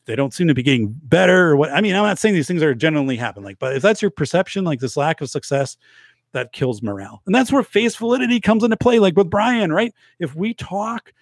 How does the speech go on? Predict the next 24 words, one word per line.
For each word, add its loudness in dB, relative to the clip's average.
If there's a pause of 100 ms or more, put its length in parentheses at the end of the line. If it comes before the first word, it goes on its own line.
(440)
to -8
other 0
people -2
that -4
we 0
trust 0
and 2
know 2
from -2
around 0
the 0
country -2
and -4
ask -6
them, 2
"What 6
is 4
authentically 2
happening 0
around 4
you?" -4 (400)
You -4
typically 0
are, 0